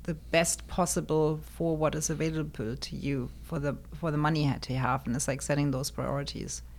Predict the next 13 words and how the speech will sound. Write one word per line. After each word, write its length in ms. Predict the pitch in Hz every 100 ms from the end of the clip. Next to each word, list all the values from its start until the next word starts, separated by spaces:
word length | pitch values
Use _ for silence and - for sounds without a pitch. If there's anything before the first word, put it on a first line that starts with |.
| - - - - - - - - - - -
When 140 | 175 190
I 60 |
think 200 | 185 240
about 640 | 226 202 180 180 180 - -
the 340 | - 170 165 160
concepts 540 | - - 208 - 185 175
we 180 | 175 160
spoke 380 | - - 180
about 340 | 175 165 156 147
in 200 | 135 156
physical 540 | - 190 185 180 170
wellness, 680 | 156 151 165 143 143 - - -
the 440 | 151 147 143